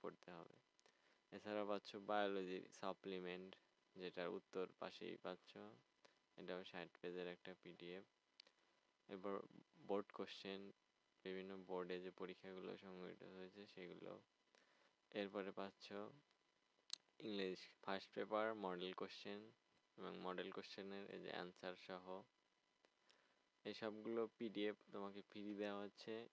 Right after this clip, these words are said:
এবং লিঙ্কটি পাবে description বক্সে। এই যে আমার ড্রাইভের ফোল্ডারটা শেয়ার করা আছে এবং পাচ্ছ দুই হাজার তেইশ সালের একটা শর্ট সিলেবাস। এই সব যে যার subject যেটা প্রয়োজন সেটা download করে নেবে এবং খুব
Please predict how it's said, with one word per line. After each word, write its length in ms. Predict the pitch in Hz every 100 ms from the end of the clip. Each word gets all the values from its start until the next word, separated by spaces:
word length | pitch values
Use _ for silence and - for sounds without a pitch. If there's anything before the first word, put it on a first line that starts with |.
| -
এবং 140 | 95 92 95
লিঙ্কটি 360 | 101 104 104 117 107
পাবে 180 | 98 101
description 580 | 98 - - 92 107 104
বক্সে। 400 | 98 90 - - 98 92
এই 60 | 87
যে 60 | 87
আমার 180 | 87 90 87 - - 92
ড্রাইভের 420 | 95 87 90 95 95
ফোল্ডারটা 580 | 101 98 92 90 90 104 101 - _ - - - -
শেয়ার 200 | 101 98 95
করা 160 | 101 101
আছে 140 | 104 113 98
এবং 140 | 95 92 92 -
পাচ্ছ 240 | 98 92 - 95 95 98
দুই 100 | 95
হাজার 160 | 92 92
তেইশ 180 | - 101 -
সালের 240 | 95 92 90
একটা 140 | 90 92 -
শর্ট 220 | 95 90 -
সিলেবাস। 500 | - 98 98 101 117 - _ _ _ _ _ - - - - - _ _ _ - 98
এই 80 | 98 95 -
সব 160 | 104 98 - - -
যে 120 | 107 104 95 -
যার 200 | 101 98 95
subject 400 | - 98 95 98 -
যেটা 180 | 98 101 -
প্রয়োজন 340 | 107 101 104 113
সেটা 180 | 107 92 90
download 360 | 90 90 92 95 -
করে 160 | 101 101
নেবে 260 | 104 110 107 90
এবং 160 | 90 92
খুব 120 | 95